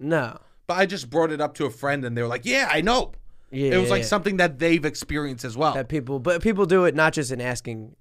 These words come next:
Speaker 1: someone out, I would say.
Speaker 2: No,
Speaker 1: The
Speaker 2: they'll,
Speaker 1: "Ha ha, J K."
Speaker 2: they'll do it to asking, like, to go, like, get drinks or, like, to go hang out with someone.
Speaker 1: Yeah.
Speaker 2: "Hey, would you be interested? Hey, me and the friends are gonna rent a cabin. You wanna be in?" "Actually, I can't do that. Money's tight. Ha ha, J K."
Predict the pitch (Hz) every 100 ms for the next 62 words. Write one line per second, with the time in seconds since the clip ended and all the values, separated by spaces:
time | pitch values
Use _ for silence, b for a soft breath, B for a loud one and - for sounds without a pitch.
0 | - - 127 113 117 120 117 117 123 110
1 | 117 113 135 117 147 170 190 196 165 139
2 | 135 120 160 110 110 110 107 110 110 123
3 | 151 185 180 190 175 170 165 165 160 175
4 | 165 156 143 165 180 180 180 165 165 147
5 | 143 165 160 156 185 123 - - - 147
6 | 143 143 139 170 151 175 156 185 180 185
7 | 139 123 147 123 107 139 139 113 117 b
8 | b 185 208 180 156 180 175 185 175 170
9 | 160 190 180 b b - 214 220 220 208
10 | 208 202 185 185 175 180 143 175 190 165
11 | 135 139 151 147 147 165 190 196 b -
12 | 151 - 170 147 160 139 151 143 135 123
13 | 135 127 - 143 120 170 156 147 139 151
14 | 147 131 123